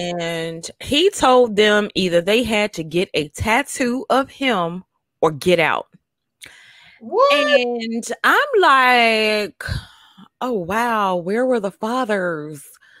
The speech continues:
Speaker 1: Where's the parenting? Like, what would you feel like you failed your, your children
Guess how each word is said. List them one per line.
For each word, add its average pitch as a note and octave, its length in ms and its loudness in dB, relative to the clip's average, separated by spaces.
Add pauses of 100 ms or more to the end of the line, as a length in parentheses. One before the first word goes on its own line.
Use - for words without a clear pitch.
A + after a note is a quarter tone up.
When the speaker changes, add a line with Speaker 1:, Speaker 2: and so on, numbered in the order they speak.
(260)
Speaker 1:
Where's C4 380 4
the A3 100 0
parenting? A3 920 0
Like, F3 280 0
what G3+ 420 0 (1040)
would D4+ 200 2
you C5 160 6 (100)
feel C4+ 300 2
like A#3 280 -2
you A#3 120 -6
failed G#3+ 520 -4
your, F#3 280 -2
your F3 220 -6
children F3+ 800 -8